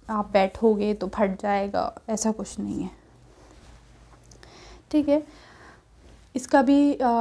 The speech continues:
जो price है वो मैं आपको description में mention कर दूँगी।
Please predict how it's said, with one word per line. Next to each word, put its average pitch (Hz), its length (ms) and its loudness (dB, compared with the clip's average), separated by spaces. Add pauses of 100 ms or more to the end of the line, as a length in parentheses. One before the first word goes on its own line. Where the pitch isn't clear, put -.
(380)
जो 247 140 0
price 233 340 2
है 262 60 6
वो 254 160 0
मैं 247 120 0
आपको 226 240 -2
description 233 560 -2
में 226 120 -2
mention 214 420 -2
कर 208 180 -2
दूँगी। 220 360 0